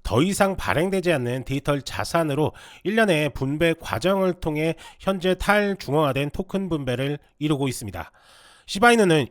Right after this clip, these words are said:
이더름 네트워크에서 발행되어 이더름 네트워크의 확장성을 확보하였으며 스마트 컨트랙트를 구동할 수 있다는 특징을 지니고 있는데요. 팀이나 기타 기여자가 존재하지 않으며 그들에게 분배되는 물량이 존재하지 않고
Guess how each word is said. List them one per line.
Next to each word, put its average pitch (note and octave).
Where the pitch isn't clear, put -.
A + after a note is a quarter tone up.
이더름 G#3
네트워크에서 D#3
발행되어 C#3+
이더름 D#3+
네트워크의 D3+
확장성을 F3
확보하였으며 D#3
스마트 G#3
컨트랙트를 F#3
구동할 C#3+
수 C3
있다는 C#3
특징을 F3+
지니고 F#3
있는데요. A2
팀이나 G#3
기타 C3+
기여자가 E3+
존재하지 D3
않으며 C#3+
그들에게 D#3
분배되는 F#3
물량이 D#3+
존재하지 C3+
않고 A#2